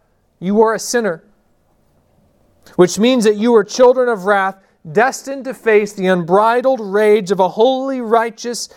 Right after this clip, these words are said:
and omnipotent God. You were all haters of God, doomed to eternal destruction.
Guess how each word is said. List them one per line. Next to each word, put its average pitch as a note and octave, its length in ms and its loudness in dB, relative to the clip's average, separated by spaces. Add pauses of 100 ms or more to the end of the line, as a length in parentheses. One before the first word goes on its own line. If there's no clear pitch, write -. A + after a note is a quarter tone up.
(140)
and F3+ 160 0
omnipotent G3+ 640 -4
God. F#3 400 -2 (1500)
You F#3+ 140 0
were G#3 80 6
all A#3 160 2
haters B3 440 -6
of A#3 140 -6
God, G3 300 0
doomed G3+ 540 -10 (1200)
to G3+ 100 0
eternal G3+ 320 0
destruction. F3+ 680 -4